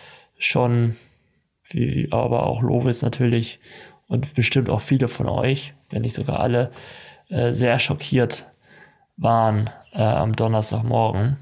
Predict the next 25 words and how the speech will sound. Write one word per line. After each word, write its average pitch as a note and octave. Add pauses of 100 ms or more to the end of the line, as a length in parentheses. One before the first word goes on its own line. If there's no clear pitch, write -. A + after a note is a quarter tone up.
(460)
ähm, A2+
also -
letzte -
Woche, A#2+ (720)
als, G#2+
äh, G#2+
man -
in -
die A#2
Nachrichten A#2
morgens A2+
geguckt -
hat A#2+
und - (540)
man -
es A2
nicht -
fassen C#3+
konnte, B2 (640)
dass, A#2+
äh, B2
Putin C#3
tatsächlich, A#2+ (680)
äh, B2+
dazu A#2+